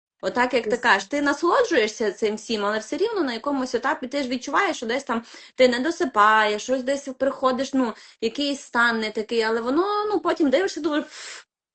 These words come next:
Speaker 2: А
Speaker 1: так».
Speaker 2: тут, до речі, дисципліна не тільки, щоб робити, а й щоб зупинитися вчасно.
Speaker 1: Да,
Speaker 2: Щоб
Speaker 1: це
Speaker 2: дати
Speaker 1: також
Speaker 2: собі
Speaker 1: так.
Speaker 2: момент для перезарядки. Це
Speaker 1: Да.
Speaker 2: обов'язково.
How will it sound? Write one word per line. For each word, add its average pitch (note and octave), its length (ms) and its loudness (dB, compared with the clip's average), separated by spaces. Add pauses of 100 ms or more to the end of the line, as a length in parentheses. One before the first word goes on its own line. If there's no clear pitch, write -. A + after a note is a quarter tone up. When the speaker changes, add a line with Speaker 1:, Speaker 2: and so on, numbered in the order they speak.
(400)
Speaker 2:
А - 120 -6
Speaker 1:
так». E4 180 6
Speaker 2:
тут, C4 240 -2
до A3 140 -4
речі, A#3 360 0
дисципліна G#3+ 720 -6
не G#3+ 140 -4
тільки, C4+ 340 -8
щоб G#3+ 300 -12
робити, F#3+ 560 -4 (120)
а G3+ 100 -8
й G3 60 -8
щоб G3 260 -10
зупинитися G3+ 720 -10
вчасно. G3 640 -16 (920)
Speaker 1:
Да, E3+ 160 -4
Speaker 2:
Щоб G#3 160 -6
Speaker 1:
це F#3+ 60 -8
Speaker 2:
дати A3+ 220 4
Speaker 1:
також D#4+ 140 0
Speaker 2:
собі A#3 260 -8
Speaker 1:
так. A3 100 -4
Speaker 2:
момент G#3 480 -4
для G#3 160 -6
перезарядки. G#3 1040 -8 (800)
Це - 120 -6
Speaker 1:
Да. A3 60 -2
Speaker 2:
обов'язково. G#3 760 -4